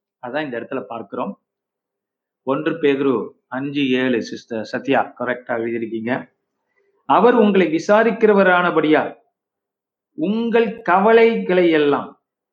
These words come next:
அவர் மேல் வைத்து விடுங்கள்." என்ன ஒரு ஆறுதலான வசனம். You see, அவர் உங்களை விசாரிக்கிறபடினால. நம்ம விசாரிக்கிறவங்கள்ட்ட நம்ம வந்து பெரும்பாலும்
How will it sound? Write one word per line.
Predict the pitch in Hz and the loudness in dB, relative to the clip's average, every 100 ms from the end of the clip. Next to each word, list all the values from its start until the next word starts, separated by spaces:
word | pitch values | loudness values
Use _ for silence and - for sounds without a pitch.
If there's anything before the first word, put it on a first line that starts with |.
| _ _ _ _ | _ _ _ _
அவர் | 131 143 170 165 | -2 0 0 -2
மேல் | 165 170 180 190 _ _ _ _ _ | -2 -4 -4 -10 _ _ _ _ _
வைத்து | 107 101 160 190 - | -14 -2 0 0 -2
விடுங்கள்." | 139 107 98 _ _ _ _ _ _ _ _ _ _ _ _ _ - | -4 -6 -14 _ _ _ _ _ _ _ _ _ _ _ _ _ -20
என்ன | - 240 | -10 0
ஒரு | 247 170 | 2 4
ஆறுதலான | 139 180 196 185 190 185 160 | 4 4 4 2 0 0 -2
வசனம். | 131 - 139 101 _ _ _ _ _ _ _ _ _ _ _ _ _ _ _ _ _ _ _ _ _ | -6 -6 -10 -10 _ _ _ _ _ _ _ _ _ _ _ _ _ _ _ _ _ _ _ _ _
You | - 147 | -20 -20
see, | _ | _
அவர் | - 151 190 226 | -4 0 4 4
உங்களை | 202 165 | 4 0
விசாரிக்கிறபடினால. | 139 139 175 170 170 147 123 117 107 98 101 _ _ _ - _ _ _ | -2 -4 -6 -6 -6 -8 -6 -10 -12 -18 -20 _ _ _ -20 _ _ _
நம்ம | 156 160 | -8 -6
விசாரிக்கிறவங்கள்ட்ட | 160 240 269 233 226 226 196 190 180 208 196 170 | -2 2 2 4 4 6 4 2 0 2 2 2
நம்ம | 160 147 | -2 -4
வந்து | 147 156 | -6 -4
பெரும்பாலும் | 151 139 143 151 151 139 104 | -4 -2 0 0 -2 -6 -12